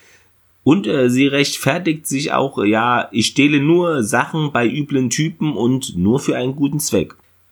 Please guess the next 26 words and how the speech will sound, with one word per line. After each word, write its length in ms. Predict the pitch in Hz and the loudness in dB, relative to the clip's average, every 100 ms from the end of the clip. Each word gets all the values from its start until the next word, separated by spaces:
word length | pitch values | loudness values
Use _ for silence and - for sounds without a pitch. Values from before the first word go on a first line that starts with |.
| _ - | _ -8
Ja, 540 | 80 78 82 98 107 | -2 2 4 4 4
ist 340 | 101 98 104 110 | 4 2 2 0
halt 200 | 110 95 | 2 4
Auslegungssache, 1160 | 120 143 156 156 143 135 - 131 - 135 110 | 4 4 4 4 2 -2 -2 -2 0 2 2
ob, 200 | 120 - | 0 -2
äh, 340 | - 73 98 107 - - - | -6 -2 0 0 0 -4 -4
<laughs> 380 | 131 - - - | -4 -8 -16 -6
sie 220 | 101 101 | 2 2
hat 180 | 104 - | 2 0
ja 60 | 95 | 2
damals 300 | 95 104 104 | 4 2 2
auch 220 | 101 101 | 0 0
zum 220 | - 101 | -2 2
Beispiel 300 | 95 - 85 | 2 0 -2
ein 120 | 87 | -2
Kleid 340 | - 92 104 - | 0 0 2 2
geklaut 600 | 95 - 95 98 101 85 | 0 2 2 4 2 2
oder 220 | 92 90 | 0 2
so, 120 | 95 | 2
dass, 280 | 90 - 85 | 2 -4 -8
ob 140 | - | -12
das 160 | - - | -8 -2
jetzt 200 | 87 - | -2 -2
einem 280 | 76 90 87 | -2 -2 0
guten 180 | 92 92 | -2 -2
Zweck 480 | - 90 - - | -2 -2 -4 -18